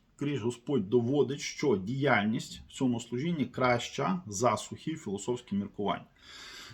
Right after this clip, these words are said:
От. Займаючись відданим служінням, набагато легше, от, ніж філософськими пошуками істини,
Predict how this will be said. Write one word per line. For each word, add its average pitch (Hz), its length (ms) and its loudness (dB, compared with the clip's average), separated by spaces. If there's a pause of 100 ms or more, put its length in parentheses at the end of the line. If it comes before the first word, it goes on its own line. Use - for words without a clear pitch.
От. - 320 -6
Займаючись 143 560 -2
відданим 123 340 2
служінням, 143 520 2
набагато 143 580 2
легше, 143 580 2 (300)
от, 104 300 0
ніж 135 260 2
філософськими 113 680 -2
пошуками 113 640 -2
істини, 117 360 -2